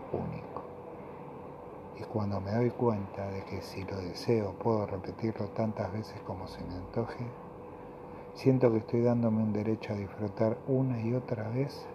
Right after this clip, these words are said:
y a buscar lo poco o mucho de lo que quedó de un ayer imborrable.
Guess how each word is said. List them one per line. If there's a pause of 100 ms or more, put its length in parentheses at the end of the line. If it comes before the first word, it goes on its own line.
(200)
y
a
buscar
lo
poco
o
mucho (320)
de
lo
que
quedó
de
un
ayer
imborrable.